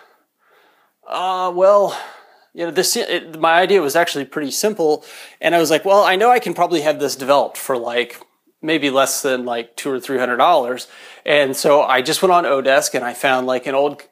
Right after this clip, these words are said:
JavaScript developer I'd worked with before and kind of sent him the job proposal. Um, he rejected it. And then one of the things that was interesting is Odesk, in their email back to me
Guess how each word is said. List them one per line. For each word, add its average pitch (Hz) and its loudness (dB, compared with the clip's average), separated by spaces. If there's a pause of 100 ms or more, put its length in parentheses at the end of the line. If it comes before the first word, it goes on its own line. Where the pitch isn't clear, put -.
(140)
JavaScript - -2
developer 131 2
I'd 120 -2
worked 208 0
with 143 -8
before 135 -2 (400)
and 139 0
kind 135 -4
of 139 -2
sent 139 -2
him 139 -2
the 139 -4
job 165 2
proposal. 117 -10 (560)
Um, 147 0
he 247 -2
rejected 143 2
it. 262 -4
And 156 0
then 160 2
one 180 2
of 196 2
the 180 0
things 160 -2
that 160 0
was 143 -2
interesting 240 0
is 151 -2
Odesk, 190 2 (680)
in 240 -2
their 185 4
email 190 4
back 147 0
to - -6
me 131 -6